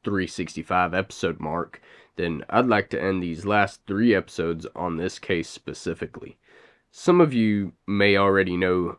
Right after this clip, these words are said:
about the Calhoun Creeper and how the case kinda played out, but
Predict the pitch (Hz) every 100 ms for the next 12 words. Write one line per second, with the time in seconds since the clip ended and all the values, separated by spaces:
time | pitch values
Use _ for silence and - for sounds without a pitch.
0 | - 92 85 90 92 104 - 104 117 110
1 | 107 - 110 120 113 110 _ _ _ -
2 | 87 80 - 92 87 87 - 92 - 101
3 | 82 - - 85 78 110 - - - -
4 | _ - 107 98 85